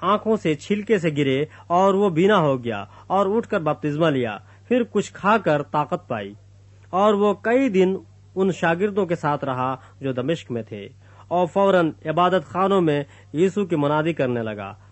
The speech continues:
کہ وہ خدا کا بیٹا ہے۔ اور سب سننے والے حیران ہو کر کہنے لگے،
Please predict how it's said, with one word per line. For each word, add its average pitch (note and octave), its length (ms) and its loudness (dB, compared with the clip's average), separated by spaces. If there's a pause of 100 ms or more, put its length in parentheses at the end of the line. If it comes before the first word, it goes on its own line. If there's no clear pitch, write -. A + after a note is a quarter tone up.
(460)
کہ F3+ 220 2
وہ D#3+ 260 2
خدا F#3+ 300 0
کا D#3 120 2
بیٹا A#2+ 380 -4
ہے۔ G2 160 -12 (480)
اور G3 260 2
سب A3+ 240 0
سننے G3 260 4
والے E3+ 240 4
حیران E3 380 2
ہو D#3+ 100 2
کر D#3 120 -2
کہنے C#3 320 -2
لگے، A#2 320 -2